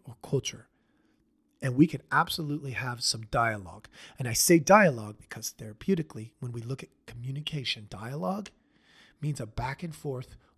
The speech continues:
We are gonna create something. It is not a monologue. It is not a debate.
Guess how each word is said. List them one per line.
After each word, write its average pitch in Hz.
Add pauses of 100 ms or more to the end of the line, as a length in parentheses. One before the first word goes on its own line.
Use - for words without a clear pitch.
(140)
We 139
are 139
gonna 147
create 139
something. - (880)
It 127
is 113
not 113
a 143
monologue. 147 (440)
It 123
is 113
not 107
a 113
debate. 113